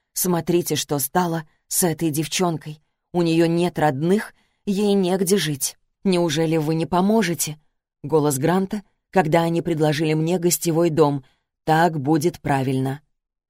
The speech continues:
Татуировка на моём теле такая же, как у неё, в форме буквы «С». «Я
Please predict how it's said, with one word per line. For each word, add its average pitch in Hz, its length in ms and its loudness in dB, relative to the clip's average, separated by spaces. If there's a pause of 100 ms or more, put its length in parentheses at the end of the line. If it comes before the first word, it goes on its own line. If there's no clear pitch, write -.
(200)
Татуировка 175 680 2
на 139 60 -2
моём 143 300 -2
теле 156 380 0 (360)
такая 196 320 0
же, 175 140 -4
как 175 180 -8
у 175 60 -2
неё, 165 360 -2 (240)
в - 60 -20
форме 190 480 0
буквы 180 540 0
«С». 170 420 -2 (600)
«Я 147 420 -4